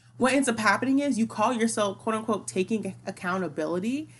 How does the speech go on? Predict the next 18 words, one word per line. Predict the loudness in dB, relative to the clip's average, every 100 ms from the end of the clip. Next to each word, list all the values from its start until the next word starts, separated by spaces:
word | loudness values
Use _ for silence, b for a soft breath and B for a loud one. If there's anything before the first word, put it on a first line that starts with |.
| b b 2
And | 4 4 2
all | -2 2
that | 2 2
means | 0 0 0 -2 -2
is | -4
that | -4 -4
you | -10 -6
end | -2 2
up, | 2 0 -2
like, | 0 0 -4 -14 _ _ -20 _ _ _ _ _ _ _ _ _ _ -20 _ _ -2
not | 4 4 4
giving | 0 0 2
yourself | 0 2 0 -2
any | 0 2 2
real | 0 0 2
self-compassion | 0 0 -2 -4 -10 0 0 0 -2
and | -2
understanding. | -2 -4 -6 -8 -6 -6 -8 -12